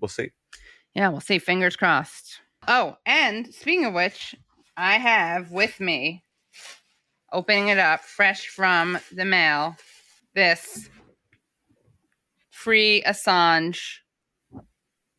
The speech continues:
Speaker 2: lovely tote bag.
Speaker 1: Okay.
Speaker 2: Okay, now I see his face. At first, I thought it was Trump in profile. I'm not gonna lie. That thing in black, I thought was Trump in profile. All right, there it is.
Speaker 1: That'd be awkward. That'd be
Speaker 2: It'd be
Speaker 1: awkward
Speaker 2: really
Speaker 1: 'cause,
Speaker 2: awkward, yeah.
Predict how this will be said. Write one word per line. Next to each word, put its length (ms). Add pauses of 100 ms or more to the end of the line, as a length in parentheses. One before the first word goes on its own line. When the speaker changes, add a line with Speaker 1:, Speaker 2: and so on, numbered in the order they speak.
(680)
Speaker 2:
lovely 460
tote 300
bag. 320 (360)
Speaker 1:
Okay. 360 (580)
Speaker 2:
Okay, 280
now 240
I 80
see 180
his 160
face. 320
At 100
first, 300
I 80
thought 180
it 60
was 160
Trump 360
in 120
profile. 560
I'm 60
not 160
gonna 160
lie. 220
That 180
thing 140
in 100
black, 280
I 80
thought 200
was 100
Trump 260
in 80
profile. 460 (320)
All 80
right, 160 (300)
there 140
it 40
is. 60
Speaker 1:
That'd 140
be 100
awkward. 500
That'd 160
be 60
Speaker 2:
It'd 120
be 60
Speaker 1:
awkward 120
Speaker 2:
really 180
Speaker 1:
'cause, 60
Speaker 2:
awkward, 300
yeah. 200